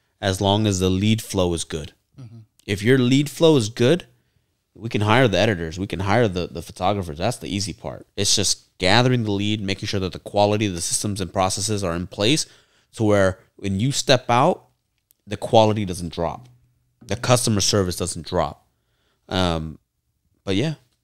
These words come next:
Speaker 1: I mean, there's no doubt. And I think we can get there in two years, but it's up to whether Jonathan,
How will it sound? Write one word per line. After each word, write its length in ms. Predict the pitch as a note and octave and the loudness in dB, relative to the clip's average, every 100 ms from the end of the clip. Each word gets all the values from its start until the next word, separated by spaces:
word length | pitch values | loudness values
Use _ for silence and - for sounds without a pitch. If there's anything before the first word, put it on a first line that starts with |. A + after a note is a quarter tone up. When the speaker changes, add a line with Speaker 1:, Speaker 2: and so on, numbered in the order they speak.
| _ | _
Speaker 1:
I 140 | - G2 | -2 0
mean, 120 | G#2 | 2
there's 160 | G#2+ A2+ | 2 2
no 80 | |
doubt. 240 | G#2+ B2 F#2+ | 2 2 0
And 80 | G2 | -2
I 40 | |
think 160 | A2 G#2+ | -4 -4
we 60 | |
can 60 | G#2 | -4
get 120 | F#2+ | -6
there 100 | F#2+ | -4
in 60 | F2 | -6
two 140 | - | -4
years, 280 | F#2+ F#2 E2 | -2 -2 -4
but 320 | - F2 - _ _ _ _ _ _ _ _ | -4 -6 -6 _ _ _ _ _ _ _ _
it's 140 | _ - | _ -14
up 120 | F2 | -8
to 140 | - E2+ | -2 0
whether 300 | F2+ F2+ E2 | 0 -2 -2
Jonathan, 640 | F#2 F#2 E2+ - E2+ F2+ | -2 -2 -4 -6 -8 -8